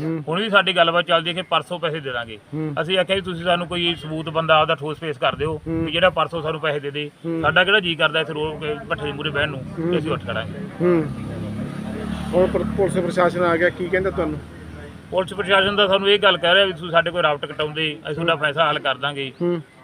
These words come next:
Speaker 2: ਪਰ ਜਿੱਥੋਂ ਤੱਕ ਵੇਦ ਆ ਵੀ ਪਹਿਲਾਂ ਵੀ ਕਈ ਰਾਫਟਾਂ ਜਿਹੜੀਆਂ ਇਹੋ ਜਿਹੇ ਹੁੰਦੇ, ਕੇਸ ਹੁੰਦੇ ਆ, ਉਹਨਾਂ ਦੀਆਂ ਬਹੁਤ ਰਾਫਟਾਂ ਹੋ ਗਈਆਂ,
Speaker 1: ਹੂੰ।
Speaker 2: ਉਹ ਰਾਫਟਾਂ 'ਚ ਹੀ ਗੱਲ ਜਾਂਦੇ ਆ।
Speaker 1: ਹੂੰ।
Speaker 2: ਜੇ ਅਸੀਂ ਕਹੀਏ ਕਿ ਇੱਕ ਬਾਘੇ ਪੁਰਾਣੇ ਸਾਡੇ ਕੋਲ ਇੱਕ ਮੋਰੀਆ ਪਰਿਵਾਰ ਨਾਲ ਮਸਲਾ ਲੜਕਦਾ,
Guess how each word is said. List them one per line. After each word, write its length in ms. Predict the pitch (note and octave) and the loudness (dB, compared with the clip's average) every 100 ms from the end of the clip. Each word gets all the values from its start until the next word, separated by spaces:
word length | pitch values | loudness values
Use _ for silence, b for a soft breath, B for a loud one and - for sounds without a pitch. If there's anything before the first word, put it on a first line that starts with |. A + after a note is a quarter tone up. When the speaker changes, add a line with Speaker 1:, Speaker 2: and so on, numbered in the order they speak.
| - | -2
Speaker 2:
ਪਰ 160 | F#3 F#3 | 2 4
ਜਿੱਥੋਂ 320 | F3 E3+ G3 | 2 0 4
ਤੱਕ 220 | G3 F#3+ | 4 4
ਵੇਦ 260 | F3+ E3+ F3 | 0 0 4
ਆ 60 | |
ਵੀ 100 | F#3 | 4
ਪਹਿਲਾਂ 360 | F3+ F3+ G3 A3 | 2 0 6 6
ਵੀ 100 | G3+ | 6
ਕਈ 240 | F#3+ G#3 | 2 4
ਰਾਫਟਾਂ 460 | G#3 E3 F#3 E3+ E3 | 6 4 4 2 2
ਜਿਹੜੀਆਂ 240 | E3 F#3+ | 0 2
ਇਹੋ 180 | E3+ E3+ | 2 2
ਜਿਹੇ 100 | E3+ | 0
ਹੁੰਦੇ, 200 | D#3 C#3+ D3 | 0 -4 -2
ਕੇਸ 180 | D#3+ D3 | -2 -2
ਹੁੰਦੇ 260 | D3+ D3 | -2 0
ਆ, 60 | C#3+ | 0
ਉਹਨਾਂ 180 | E3 F#3+ | 0 -2
ਦੀਆਂ 120 | F3+ | -2
ਬਹੁਤ 240 | D3+ F#3+ | -2 4
ਰਾਫਟਾਂ 300 | F#3+ D#3+ F3+ | 4 6 4
ਹੋ 180 | C#3+ C#3 | 4 0
ਗਈਆਂ, 260 | C#3 C#3+ C#3 | 0 -2 -2
Speaker 1:
ਹੂੰ। 300 | D#3+ F3 F3+ | -2 0 4
Speaker 2:
ਉਹ 80 | |
ਰਾਫਟਾਂ 300 | F#3+ E3+ G3 | 6 6 4
'ਚ 40 | F#3 | 0
ਹੀ 100 | F3 | 0
ਗੱਲ 140 | D3 | 0
ਜਾਂਦੇ 300 | C#3+ C3+ D3 | 0 0 0
ਆ। 160 | C#3+ C3 - | 0 -2 -2
Speaker 1:
ਹੂੰ। 260 | F3 F3 D3+ | -2 0 -2
Speaker 2:
ਜੇ 220 | D#3+ F#3 | 2 2
ਅਸੀਂ 520 | D#3+ G3 G3 F#3+ F3+ | 2 -2 0 -2 -4
ਕਹੀਏ 420 | F3 G3 G3+ G3 F3 | 0 2 4 4 4
ਕਿ 140 | F#3 | -2
ਇੱਕ 120 | F3+ | -4
ਬਾਘੇ 320 | D#3 D#3+ G3 | 2 4 4
ਪੁਰਾਣੇ 240 | G3+ F#3 E3+ | 4 4 2
ਸਾਡੇ 240 | E3+ D#3+ | 0 0
ਕੋਲ 140 | D#3+ E3+ | 0 -2
ਇੱਕ 120 | E3 | -2
ਮੋਰੀਆ 340 | D3+ D3+ E3 | -2 2 2
ਪਰਿਵਾਰ 320 | D#3 D#3+ D#3 | 2 2 4
ਨਾਲ 280 | D#3+ D#3+ D#3 D3+ | 4 2 0 -2
ਮਸਲਾ 220 | D3+ D#3+ | 2 4
ਲੜਕਦਾ, 540 | D3 C#3 C#3 D3+ D3 | 4 2 2 4 4